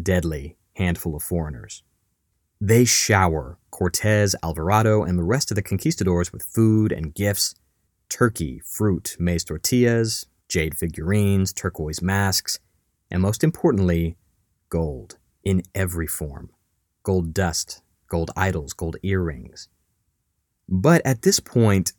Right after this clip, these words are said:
Cortez is running into a little problem called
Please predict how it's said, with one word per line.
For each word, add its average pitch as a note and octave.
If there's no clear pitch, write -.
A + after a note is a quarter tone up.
Cortez B2+
is G2
running F2
into E2+
a E2+
little D#2
problem E2
called E2